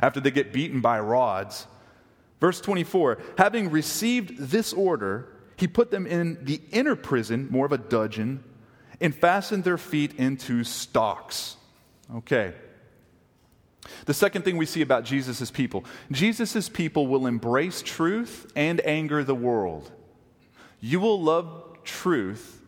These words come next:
and you will tick the world off. You will love truth and you will tick the world off. Here it is.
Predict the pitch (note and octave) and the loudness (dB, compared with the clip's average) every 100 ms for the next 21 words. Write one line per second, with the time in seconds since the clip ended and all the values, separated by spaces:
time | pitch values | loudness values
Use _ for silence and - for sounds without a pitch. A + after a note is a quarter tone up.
0 | - C3 C3+ A2+ - D#3+ D#3 - C#3+ A2 | -2 -2 0 -2 -2 -2 -2 -4 -2 0
1 | A2 G#2 G#2 G#2+ - G#2 F2+ D2 - - | 2 0 -2 -8 -6 -2 0 -2 -14 -20
2 | _ _ _ _ _ _ _ _ _ _ | _ _ _ _ _ _ _ _ _ _
3 | A#2 B2+ B2+ F#3+ G#3+ - D#3+ D3+ C#3+ C#3+ | -4 0 4 4 2 -2 -2 0 -2 0
4 | B2+ - F3+ - - - - - C#3 C#3 | 0 2 0 0 -18 -20 -12 -2 0 2
5 | - C#3+ C3 A#2 F#2 - - - - _ | 2 4 4 2 -2 -12 -18 -20 -20 _
6 | _ _ _ _ _ _ _ _ - F3 | _ _ _ _ _ _ _ _ 2 4
7 | E3+ B2+ A#2+ A#2+ - | 4 2 0 -2 -8